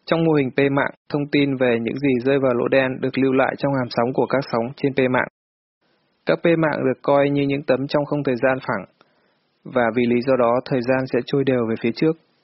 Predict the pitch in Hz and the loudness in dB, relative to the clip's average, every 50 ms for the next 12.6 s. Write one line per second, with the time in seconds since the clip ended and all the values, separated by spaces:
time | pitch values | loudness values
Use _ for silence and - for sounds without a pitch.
0 | _ _ _ _ _ _ _ _ _ _ _ _ _ _ _ _ _ - 156 - | _ _ _ _ _ _ _ _ _ _ _ _ _ _ _ _ _ -4 -2 0
1 | - 170 165 170 160 - - - - 110 - - 143 135 - 135 123 120 127 139 | -2 0 2 2 0 0 -2 -4 -4 -4 0 0 -2 0 0 -2 -2 -2 -2 -4
2 | - 113 110 139 - - 151 147 139 - - - 143 139 135 135 131 131 - 123 | -4 -4 -4 -2 -2 -4 -4 -2 -2 -4 -2 0 -2 -2 -2 -4 -6 -4 -4 -4
3 | - - 135 131 131 - 135 127 127 - 135 127 - 147 135 135 143 139 - - | -2 -2 -2 -2 0 0 0 0 0 0 -2 0 0 0 0 0 -2 -2 -2 -4
4 | 127 127 127 - - 135 - 151 143 139 135 131 135 131 131 143 135 131 127 131 | -4 -4 -4 -4 -4 -2 0 -2 0 0 0 0 0 -2 0 2 2 2 2 0
5 | - _ _ _ _ _ _ _ _ _ _ _ _ _ _ _ _ _ _ _ | -4 _ _ _ _ _ _ _ _ _ _ _ _ _ _ _ _ _ _ _
6 | _ _ _ - - 123 127 143 151 147 - - - - - 143 139 - 143 135 | _ _ _ -6 -2 0 2 2 2 0 0 -6 -8 -6 -4 -4 0 0 0 0
7 | 127 - 135 131 - - 151 135 127 123 123 - - 127 147 156 156 - - - | 0 0 -2 -2 2 0 0 0 -2 -6 -6 -4 -2 0 0 0 0 0 -2 -4
8 | 123 110 104 117 113 - - - - 123 117 117 - - 143 139 135 131 131 131 | -2 0 0 0 0 0 -2 -2 -2 -2 0 0 0 2 2 2 0 0 -2 -8
9 | - - 139 135 135 147 151 - - 147 - - - - 127 120 - 131 135 - | -8 -8 -6 -4 -4 -4 -4 -2 -2 -2 -2 -2 -6 -6 -8 -6 -4 -6 -2 0
10 | 139 135 131 131 127 - - - _ _ _ _ _ _ _ _ _ _ _ _ | 0 0 0 0 -2 -2 -4 -8 _ _ _ _ _ _ _ _ _ _ _ _
11 | _ _ _ _ _ _ _ _ _ 160 160 156 151 151 - - 151 143 147 147 | _ _ _ _ _ _ _ _ _ 0 2 2 4 2 2 0 0 -2 0 0
12 | 147 143 131 117 - 131 131 131 135 131 - | 0 0 -2 0 0 0 0 2 0 -2 -2